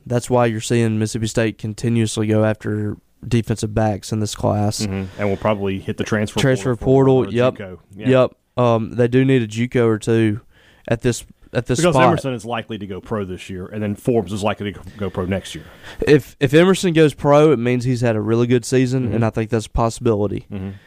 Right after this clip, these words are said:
Speaker 1: So, uh, and you would like that. You, you want him to go pro 'cause it means that he stayed healthy
Speaker 2: Right.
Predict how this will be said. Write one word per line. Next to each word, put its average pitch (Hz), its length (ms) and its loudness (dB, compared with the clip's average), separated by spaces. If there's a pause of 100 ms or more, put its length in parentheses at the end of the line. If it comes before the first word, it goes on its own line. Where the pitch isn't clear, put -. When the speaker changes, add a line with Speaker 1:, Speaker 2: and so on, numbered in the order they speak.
(180)
Speaker 1:
So, 120 500 4 (280)
uh, 135 40 -2
and 127 340 2
you 131 80 6
would 127 120 4
like 156 260 6
that. 107 280 -6 (140)
You, 135 260 2
you 139 160 4
want 180 160 6
him 196 80 2
to 139 40 -2
go 127 120 6
pro 131 240 2
'cause 113 140 -6
it 113 80 -2
means 127 240 0
that 110 100 -2
he 117 80 0
stayed 123 280 0
healthy 135 400 0
Speaker 2:
Right. 117 400 -4